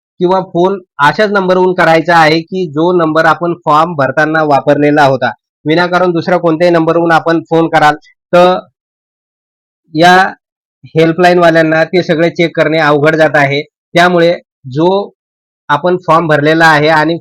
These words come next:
फॉर्म मध्ये जो नंबर आपण टाकलेला आहे, तर त्याच नंबरवरून आपल्याला एक तर WhatsApp करायचा आहे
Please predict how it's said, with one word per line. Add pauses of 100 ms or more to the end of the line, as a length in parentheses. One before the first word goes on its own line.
फॉर्म
मध्ये (680)
जो
नंबर
आपण
टाकलेला
आहे,
तर
त्याच
नंबरवरून
आपल्याला
एक
तर
WhatsApp
करायचा
आहे